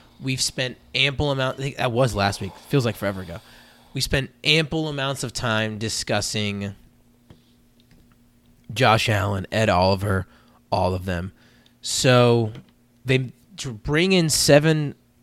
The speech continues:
okay offensive linemen. They get a new center in Mitch Morse. Bring in skill guys.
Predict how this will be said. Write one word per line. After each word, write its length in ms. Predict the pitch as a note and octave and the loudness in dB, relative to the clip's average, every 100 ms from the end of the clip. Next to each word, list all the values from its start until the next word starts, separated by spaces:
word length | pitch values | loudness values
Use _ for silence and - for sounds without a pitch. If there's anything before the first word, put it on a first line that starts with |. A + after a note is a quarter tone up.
| _ - | _ 0
okay 380 | C3+ - C#3 | 0 2 4
offensive 460 | B2 A#2 A#2+ G#2 A2 | 4 2 -2 -6 -8
linemen. 280 | G2+ F#2 F#2+ | -6 -6 -6
They 60 | G2+ | -4
get 140 | A2+ | -2
a 40 | |
new 120 | A#2+ A#2 | -2 -6
center 300 | - A2 G#2+ | -6 -8 -10
in 80 | |
Mitch 180 | G2+ G2 | -12 -14
Morse. 300 | F#2+ F#2 - - _ _ _ _ _ - | -12 -12 -14 -20 _ _ _ _ _ -6
Bring 220 | B2+ D#3 | -4 -2
in 100 | D#3+ | -2
skill 380 | - - C#3+ C#3 | -2 2 2 4
guys. 640 | B2+ G#2+ A#2 A#2+ A#2+ - | 4 4 4 2 -2 -8